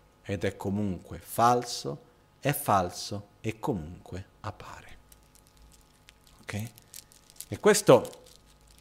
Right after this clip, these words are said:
è uno dei, per me uno degli insegnamenti più importanti che possiamo comprendere per la nostra vita. Va bene?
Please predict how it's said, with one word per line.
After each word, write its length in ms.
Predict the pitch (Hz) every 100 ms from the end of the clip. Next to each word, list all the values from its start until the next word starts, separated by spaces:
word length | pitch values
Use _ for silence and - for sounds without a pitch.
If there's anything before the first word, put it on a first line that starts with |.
| - - - - -
è 100 | 104
uno 280 | 120 135 120
dei, 420 | 117 117 113 - - - _ _ _ _ _ _ _ _ - _ _ _ _
per 120 | - 117
me 120 | 139
uno 80 | 131
degli 140 | 120
insegnamenti 460 | 117 - 127 135 143
più 200 | - 135
importanti 840 | 127 131 127 113 151 151 143 127
che 140 | -
possiamo 640 | 110 110 - 110 101 101 98
comprendere 880 | 98 92 95 90 78 80 95 98 - _ - - -
per 80 | 85
la 100 | 82
nostra 380 | 78 - -
vita. 340 | 85 - - - - - - - - - - - - - -
Va 60 | 90
bene? 380 | 120 113 98